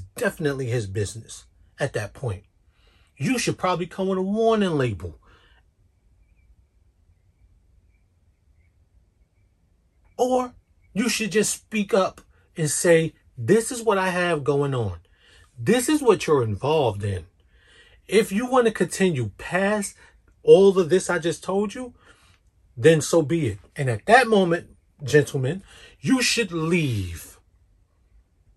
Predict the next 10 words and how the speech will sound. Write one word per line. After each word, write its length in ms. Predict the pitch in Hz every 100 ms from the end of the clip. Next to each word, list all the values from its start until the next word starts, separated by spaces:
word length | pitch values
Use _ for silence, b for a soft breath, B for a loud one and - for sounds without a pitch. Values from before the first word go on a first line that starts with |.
| _ B B B
Because 280 | 208 220
if 80 | 185
she 180 | - 269
has 300 | 220 196 151
not 320 | 175 175 151 _ _ -
ironed 520 | 180 208 196 180 180
out 320 | - 180 - - b b b
her 160 | - 151
troubles 520 | - 202 202 247 214
yet, 320 | 254 277 -